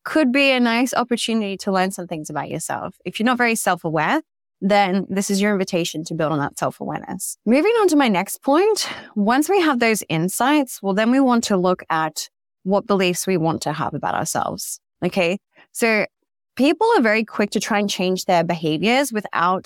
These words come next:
changing their belief system. What they don't understand, however, is that your belief system underpins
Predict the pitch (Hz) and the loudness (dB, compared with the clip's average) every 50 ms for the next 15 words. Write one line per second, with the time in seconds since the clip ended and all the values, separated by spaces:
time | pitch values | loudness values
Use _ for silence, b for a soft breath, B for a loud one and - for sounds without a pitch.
0 | - - - - - - 180 180 165 175 170 165 156 147 147 160 - 139 - - | -8 -10 -8 -8 -6 -4 -2 -2 -2 0 -2 -2 -2 -2 -4 -4 -4 -6 -8 -10
1 | 131 - - - - - - 202 214 - _ _ b b b _ _ - 190 214 | -12 -10 -10 -8 -8 -8 -8 -8 -10 -10 _ _ b b b _ _ -4 -2 0
2 | 220 254 269 240 254 269 285 311 311 311 285 - - - 180 143 151 170 202 196 | 0 0 0 2 2 2 4 4 4 4 2 2 -2 -2 0 0 0 0 0 0
3 | - 202 208 214 226 262 269 - - 208 202 - 202 190 196 - - - 202 202 | 2 2 2 4 4 2 2 0 -2 -2 0 0 0 0 -2 -4 -4 -2 2 2
4 | 202 196 180 190 185 175 175 190 196 - - 226 - - 285 285 254 - 190 202 | 2 2 2 2 2 2 2 0 -2 -4 -4 -4 0 2 2 2 2 2 0 0
5 | 190 185 - - - - 190 185 190 180 - | 0 -2 -4 -6 -2 0 2 2 2 2 0